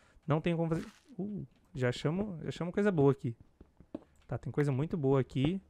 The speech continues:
E também tem chão. <laughs> Tem chão não, tem, tem buraco, né, na, na verdade. Vamos botar isso aqui, aqui. Eu acho que eu vou botar, vou pegar lá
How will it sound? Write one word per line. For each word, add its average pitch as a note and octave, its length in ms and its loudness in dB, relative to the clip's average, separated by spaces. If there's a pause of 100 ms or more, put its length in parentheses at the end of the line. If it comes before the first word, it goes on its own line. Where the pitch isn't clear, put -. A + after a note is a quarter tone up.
(300)
E D3 60 -6
também C#3+ 200 -2
tem E3+ 120 6
chão. C3 300 6
<laughs> - 800 -8
Tem D3+ 100 6
chão E3+ 160 6
não, D3 140 2
tem, B2+ 240 0
tem C#3+ 120 0
buraco, C#3 480 6
né, B2 140 0
na, B2 160 0
na B2 80 -2
verdade. A#2 540 -2 (520)
Vamos C3 120 -4
botar C3 180 0
isso A#2+ 160 0
aqui, B2 180 -2
aqui. C#3 280 0
Eu C#3+ 100 6
acho D3+ 100 4
que - 60 -4
eu E3 60 2
vou E3+ 100 6
botar, F3 260 4
vou D3+ 140 2
pegar D#3+ 300 6
lá C#3+ 440 6